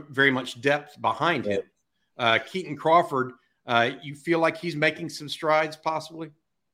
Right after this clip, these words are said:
Speaker 2: Well, I think it's important to have Jaren out there a lot more than it is Jaylen because, you know, he is trying to bring Keaton Crawford along and, and build that comfort zone. Uh, and we're, but we're hearing a lot
Speaker 1: You
Speaker 2: of
Speaker 1: try
Speaker 2: good
Speaker 1: to
Speaker 2: things
Speaker 1: create
Speaker 2: about
Speaker 1: that tandem.
Speaker 2: Yeah,
Speaker 1: Is what you mean?
Speaker 2: exactly. 'Cause, you know, you know, you know, we don't know what's gonna happen with Jalen Catalon and his injury history.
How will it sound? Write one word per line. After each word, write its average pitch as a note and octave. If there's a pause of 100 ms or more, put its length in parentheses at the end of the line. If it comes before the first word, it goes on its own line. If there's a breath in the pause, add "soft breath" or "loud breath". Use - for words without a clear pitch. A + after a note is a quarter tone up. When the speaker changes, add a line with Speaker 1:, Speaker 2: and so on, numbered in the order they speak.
Speaker 2:
Well, C#3
I D3
think F3+
it's F3
important D#3
to C#3+
have C3+
Jaren C3
out C3+
there B2
a A#2
lot B2
more B2+
than A2+
it A2+
is A2+
Jaylen A2+
because, G#2+
you B2
know, A2+
he B2
is B2
trying A2+
to F#2+
bring A2
Keaton -
Crawford A2
along G#2+
and, G2
and G2+
build A2
that G2+
comfort A2+
zone. G#2+ (400)
Uh, G2+
and A#2
we're, A#2+
but B2
we're B2+
hearing C#3
a C3
lot B2
Speaker 1:
You B2+
Speaker 2:
of A#2+
Speaker 1:
try E3
Speaker 2:
good F3
Speaker 1:
to F3
Speaker 2:
things C3
Speaker 1:
create F3
Speaker 2:
about C#3
Speaker 1:
that -
tandem. D3+ (260)
Speaker 2:
Yeah, B2+
Speaker 1:
Is -
what D3+
you C3+
mean? B2+
Speaker 2:
exactly. B2
'Cause, A2
you D3+
know, D#3
you D3+
know, D3
you C3+
know, C#3
we C#3
don't D#3+
know C#3+
what's C#3
gonna B2
happen A#2+
with G#2+
Jalen A#2
Catalon A2+
and G2
his G#2+
injury G#2
history. F#2+